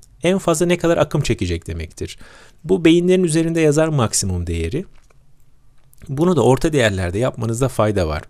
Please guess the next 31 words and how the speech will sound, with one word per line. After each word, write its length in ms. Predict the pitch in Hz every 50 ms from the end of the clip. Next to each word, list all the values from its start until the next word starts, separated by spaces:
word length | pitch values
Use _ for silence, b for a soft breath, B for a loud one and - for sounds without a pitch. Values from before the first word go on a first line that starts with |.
| - - -
Örneğin 480 | 139 127 107 101 95 92 101 117 - - _ - -
buradaki 460 | - 90 - 98 90 - - 87 85
beyin 260 | 92 87 95 127 - -
on 120 | - 139 135
üç 140 | 120 - 113
amperlik 460 | 95 90 - 90 85 85 82 - -
bir 100 | 82 82
beyin, 260 | 85 95 123 156 - B B B B B B B B B B B B
on 220 | - 131 135 123
beş 160 | 113 101 -
amperlik 420 | 101 95 92 - 90 85 85 87 -
bir 120 | 90 90
beyin 160 | 95 107 127
ama 180 | 156 175 185 156
bakın 220 | 156 151 - -
on 160 | - 156 165
iki 180 | 170 156 - 135
amper 240 | 120 113 - 113 101
olması 560 | 98 90 90 90 85 85 - - 92 85 78 - - - - - -
önerilmiş. 720 | - 107 101 90 85 80 80 76 76 76 - - - - - - - - B B B B B B B B B B
Dolayısıyla 520 | - 147 165 185 180 - - 170 147 127
buradaki 380 | 147 160 185 185 180 - - -
akımı 360 | - - - - 156 170 180
da 160 | 165 123 101 -
eğer 360 | 107 113 123 120 117 113 113
düşürürseniz, 800 | 104 104 - - 143 165 202 - - - 90 85 98 135 151 - - -
azaltırsanız 960 | - 101 104 113 113 113 - - 151 143 - - 98 92 139 180 196 - - - _ _ - - - -
motorunuza 500 | 135 151 156 - 151 143 131 117 107 95
çok 240 | - - 156 151
fazla 280 | - - 98 90 90 104
yük 300 | 131 175 202 - - -